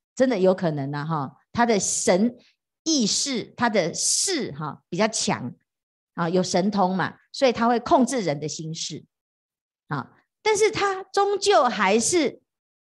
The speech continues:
搞错了嘛，因为这整个世界其实不是他的嘛，可是他却以为是他的。好，有一天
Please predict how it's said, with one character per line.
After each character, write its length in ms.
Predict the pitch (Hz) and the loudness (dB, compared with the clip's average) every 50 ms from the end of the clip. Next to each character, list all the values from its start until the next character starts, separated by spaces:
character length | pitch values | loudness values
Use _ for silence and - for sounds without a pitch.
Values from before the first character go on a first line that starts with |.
| _ _ _ _ _ _ _ | _ _ _ _ _ _ _
搞 180 | 202 208 180 | 0 2 2
错 300 | 156 - - 302 277 233 | 2 2 4 4 6 6
了 140 | 190 165 143 | 4 4 2
嘛， 240 | 147 135 - - 220 - | 0 -2 -4 -6 -10 -6
因 100 | - 302 | -2 2
为 100 | 359 381 | 2 2
这 160 | 349 370 403 392 | 2 2 0 -2
整 240 | 403 - 262 226 | 0 0 0 2
个 120 | 196 220 226 | 2 2 2
世 180 | 220 - 370 | 2 2 0
界 160 | 311 339 330 285 | 2 2 0 0
其 160 | - 240 196 | 0 -2 -4
实 80 | 208 | -4
不 260 | 214 - - 185 175 220 | -4 -4 -2 0 0 0
是 200 | 226 - 302 233 | 0 0 -2 -2
他 280 | - - 208 175 180 | -2 0 2 2 2
的 140 | 180 175 156 | 2 0 0
嘛， 220 | 143 135 113 - - _ _ _ _ _ _ _ _ _ _ _ | -2 -2 -4 -6 -8 _ _ _ _ _ _ _ _ _ _ _
可 100 | - 190 | 0 2
是 120 | 202 277 | 2 2
他 120 | 254 254 254 | 2 0 0
却 140 | 240 277 247 | 0 0 -2
以 180 | - - 170 160 | -2 -2 -2 -2
为 100 | 151 156 | -2 -2
是 140 | 156 - 214 | -2 -4 -6
他 340 | - - - 175 156 151 156 | -6 -2 0 2 2 2 2
的。 240 | 143 147 - - - _ _ _ _ | 0 0 -2 -2 -6 _ _ _ _
好， 240 | - 180 160 135 - - | -2 -2 0 0 0 2
有 140 | 214 208 233 | 2 4 4
一 140 | 302 349 | 4 4
天 400 | - - 330 302 285 302 320 320 | 4 4 4 4 4 2 -2 -6